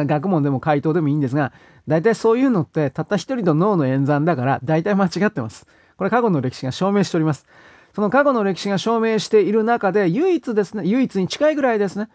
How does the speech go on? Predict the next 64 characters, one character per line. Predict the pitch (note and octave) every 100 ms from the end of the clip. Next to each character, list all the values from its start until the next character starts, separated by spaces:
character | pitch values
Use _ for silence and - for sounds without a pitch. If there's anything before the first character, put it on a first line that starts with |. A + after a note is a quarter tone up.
| _ _
当 | F3+
た | G3
っ | F3+
て | F3+
い | E3+
た | A#3
の |
は、 | G#3+
例 | F3 E3+
え | F#3
ば | E3
で | D3
す | D3+
ね、 | F3+ -
ガ | E3
リ | D#3 C#3
レ |
オ・ | C3
ガ | A2+
リ | F3 F#3
レ | C#3+
イ |
だ | B2 D3+
と |
か、 | - A#2+
あ |
の | C#3
辺 | C#3+ C#3 C3+
で | D#3+
す。 | - _ _
天 | - E3
体 | D#3+
で | D#3+
す | D#3+
ね。 | D#3 - _ _ _
だ |
か | - _ G3+
ら | F#3
何 | A#3
度 | F4
も | A3+
言 | F#3+
い |
ま | F#3+
す。 | - _ _ _ _
新 | - C4+ C#4+
説 | D4 C4+
で | A#3+
あ | C#4+
る | B3
と | G#3+
か |
発 | F3 F3+
見 | - G#3+
で | A3
あ |
る | G#3+
と | F#3
か | D#3+
と | -
い | E3
う | E3+
の | D3
は、 | E3+